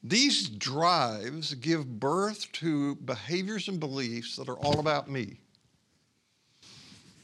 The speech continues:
One of the first things that I was taught in the field of psychology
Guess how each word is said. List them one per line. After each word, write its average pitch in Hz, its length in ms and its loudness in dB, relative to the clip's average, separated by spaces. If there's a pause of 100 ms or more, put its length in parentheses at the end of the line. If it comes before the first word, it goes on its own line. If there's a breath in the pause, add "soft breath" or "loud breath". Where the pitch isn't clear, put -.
(240 loud breath)
One 165 160 6
of 170 80 2
the 131 80 2
first 208 380 2
things 147 380 2
that 123 140 0
I 147 180 4
was 147 120 0
taught 123 480 2
in 127 140 -2
the 113 80 -4
field 143 340 0
of 135 80 -2
psychology 120 760 -2